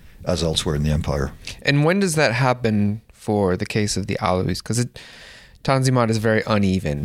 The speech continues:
Speaker 1: Mm-hmm.
Speaker 2: terms of, like, when we see a real impact. In some parts of the empire, it's very early. Um, but in many others,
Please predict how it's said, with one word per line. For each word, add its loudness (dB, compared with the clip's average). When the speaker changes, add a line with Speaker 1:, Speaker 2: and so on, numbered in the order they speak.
Speaker 1:
Mm-hmm. 6
Speaker 2:
terms 2
of, -2
like, 0
when 2
we 2
see 2
a 4
real 2
impact. 0
In -2
some 0
parts 0
of -4
the -2
empire, 0
it's -2
very 2
early. 0
Um, 0
but 0
in 2
many 2
others, 0